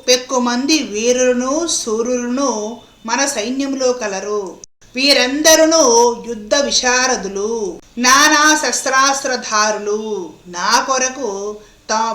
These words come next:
ప్రాణములను వడ్డీ అయినను యుద్ధము చేయుటకు, పోరాటానికి సిద్ధముగా ఉన్నారు" అని చెప్తున్నాడు.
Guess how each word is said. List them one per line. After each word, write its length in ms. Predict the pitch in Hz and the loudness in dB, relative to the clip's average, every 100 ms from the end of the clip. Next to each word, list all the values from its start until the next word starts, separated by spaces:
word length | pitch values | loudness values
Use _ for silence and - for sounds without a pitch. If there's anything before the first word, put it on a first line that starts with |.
| 214 | -6
ప్రాణములను 1000 | 196 190 214 262 269 285 339 330 - 185 | -8 -6 -4 -4 -4 -4 -4 -4 -6 -10
వడ్డీ 400 | 196 214 208 285 | -8 -8 -4 0
అయినను 880 | 262 247 233 226 220 220 220 214 208 - _ _ 233 | 2 2 -2 -6 -6 -6 -8 -10 -12 -20 _ _ -6
యుద్ధము 420 | 247 220 285 311 | -4 -2 0 0
చేయుటకు, 1040 | 277 262 254 262 226 - 240 247 214 165 - _ | 2 4 4 2 -6 -6 -4 -4 -4 -8 -12 _
పోరాటానికి 840 | 208 254 269 - 247 233 233 240 294 | -4 0 0 0 0 -2 -2 -4 -6
సిద్ధముగా 640 | - 202 220 247 240 233 | -6 -8 -6 -4 0 2
ఉన్నారు" 1040 | 233 220 214 214 214 208 233 247 240 202 180 - - | 2 -2 -2 -2 -2 -2 -2 -4 -4 -6 -12 -20 -10
అని 140 | 277 | -6
చెప్తున్నాడు. 560 | 311 - 190 190 190 - | -6 -8 -14 -14 -16 -20